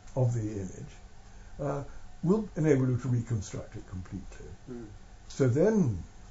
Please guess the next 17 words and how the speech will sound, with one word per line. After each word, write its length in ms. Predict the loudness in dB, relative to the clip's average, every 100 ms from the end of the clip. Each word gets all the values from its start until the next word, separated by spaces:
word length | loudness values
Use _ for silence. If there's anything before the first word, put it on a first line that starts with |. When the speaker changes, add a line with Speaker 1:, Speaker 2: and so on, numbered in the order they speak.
| -4
Speaker 1:
having 180 | 0 0
got 180 | 0 2
that 180 | 4 6
idea, 380 | 6 4 -4 -2
we 80 |
then 200 | 0 0
say, 100 | 0
"Well, 300 | 2 2 2 -4 -16 -16 -16 -16 -18 -18 -8 6
wait 140 | 8
a 60 | 8
minute 260 | 4 0
now, 360 | -6 -6 -6 -8 -10 -14 4
we're 140 | 6
going 160 | 6 6
to 60 | 6
use 400 | 6 6 4 2
these, 480 | -2 -4 -6 -12